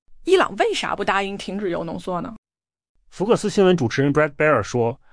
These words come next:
Speaker 2: 特朗普告诉他，伊朗其实挺想达成协议，但就是不说“我们不会制造核武器”这句话。
Speaker 1: 这态度也挺微妙的。那共和党那边是什么看法？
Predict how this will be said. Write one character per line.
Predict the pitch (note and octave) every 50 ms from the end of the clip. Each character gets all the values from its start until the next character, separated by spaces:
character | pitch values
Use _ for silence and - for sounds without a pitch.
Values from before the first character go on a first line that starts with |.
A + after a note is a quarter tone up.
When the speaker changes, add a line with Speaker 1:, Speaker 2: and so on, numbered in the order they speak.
| - _ - - -
Speaker 2:
特 | - -
朗 | D3+ E3 F#3+
普 | C3 B2+ G#2+
告 | - E3 D#3+ C3+
诉 | G#2 G2
他， | F#2+ G2 G2+ G2+ G#2 -
伊 | E3 F3
朗 | E3 A2 F#2+
其 | - - C#3
实 | D#3 D3+
挺 | - - A#2 C#3
想 | D#3+ E3+ A#2 F#2+
达 | F#2 F#2+ G#2
成 | - A2+ A2
协 | G#2 - G#2
议， | - G2+ G2+ A2+ - - -
但 | - E3 D3+
就 | C#3+ - F#3+ C#3
是 | - C#3
不 | C3+ D#3 C#3
说 | - - D3+ C#3+ C#3+
“我 | C#3+ A#2+ G2+
们 | G2+ G2+ G2
不 | - A2+ A2
会 | A#2 D3 B2+
制 | - - A#2+
造 | A2 G#2 F#2
核 | - - A2+
武 | A2 G#2+
器” | - - A2
这 | A2 G2
句 | G2
话。 | G#2 - A2 A2 - - - - _ _ _ _ _ _ _ _ _ _ _ _ _ _
Speaker 1:
这 | - G4+
态 | - - G#4 C#4+
度 | C#4 A#3
也 | B3 B3+
挺 | - A3 F3+
微 | F#3 F#3+ G#3
妙 | A3+ G#3+ G3 F3+
的。 | D#3+ D#3 - G#3 - - - - - _
那 | F4 F4+
共 | - G4+ F#4+
和 | D4+ C#4
党 | C#4 C4 G3
那 | G3+ G#3+
边 | A3 A3
是 | A#3 A#3
什 | A3+
么 | - -
看 | - A3 F3 F#3
法？ | - - - -